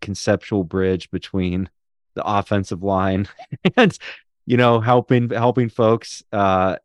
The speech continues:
with these insurance strategies and with the Fain House is all really amazing. So thank you for sharing that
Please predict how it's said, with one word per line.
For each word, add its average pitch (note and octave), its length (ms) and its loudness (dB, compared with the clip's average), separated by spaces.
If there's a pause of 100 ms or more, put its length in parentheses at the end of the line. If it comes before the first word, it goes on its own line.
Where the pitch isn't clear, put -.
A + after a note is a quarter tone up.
(320)
with G#2+ 300 -4
these G2 180 -2
insurance D#3 440 2
strategies A#2 760 2 (540)
and G2+ 160 0
with G2 140 -2
the F#2+ 80 -4
Fain A2 320 0
House G2+ 260 2
is F#2 160 -8
all G2+ 160 2
really G2 420 2
amazing. F2+ 520 -4
So F2+ 160 -10
thank F2+ 240 -8
you A2+ 80 -8
for G#2+ 100 -6
sharing G2 360 -4
that F2+ 260 -2